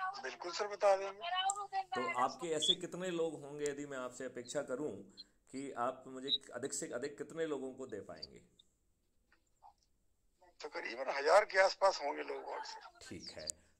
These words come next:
Speaker 2: तो क्या मैं आपसे ये request करूं कि
Speaker 1: क्योंकि
Speaker 2: आप
Speaker 1: मैं
Speaker 2: जो है ना, तीन तीन, चार चार, पाँच पाँच के batches में मुझे जो है, अ, वो, अ, WhatsApp पे पहले hello भेज दीजिए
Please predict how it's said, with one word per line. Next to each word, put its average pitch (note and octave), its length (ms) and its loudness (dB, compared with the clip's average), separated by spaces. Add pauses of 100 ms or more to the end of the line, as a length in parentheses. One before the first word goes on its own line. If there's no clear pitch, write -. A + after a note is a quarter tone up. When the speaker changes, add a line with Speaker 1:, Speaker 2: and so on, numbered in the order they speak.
(120)
Speaker 2:
तो D3+ 280 -2
क्या D3 180 -2
मैं D#3+ 120 -4
आपसे D3+ 360 -4
ये D#3 80 0
request D3+ 420 -6
करूं D#3 260 -2
कि - 840 -16
Speaker 1:
क्योंकि D3+ 200 0
Speaker 2:
आप C3 180 4
Speaker 1:
मैं F#3 180 8
Speaker 2:
जो D#3+ 100 2
है D3+ 120 6
ना, D#3 160 2
तीन D3+ 500 -8
तीन, E3 180 -6
चार C#3 200 -2
चार, D3+ 200 -2
पाँच C#3+ 320 -6
पाँच D3 260 -8
के D3+ 140 -2
batches B2+ 400 -4
में D3 200 -8
मुझे C#3 340 -8
जो C3+ 180 -4
है, C#3+ 460 -6 (300)
अ, A2+ 80 -10 (680)
वो, B2 320 -4
अ, G#2+ 320 -8
WhatsApp G#2+ 360 -6
पे C#3+ 60 -4
पहले C#3 260 -4
hello C3+ 240 2
भेज C3 180 -4
दीजिए B2 520 -8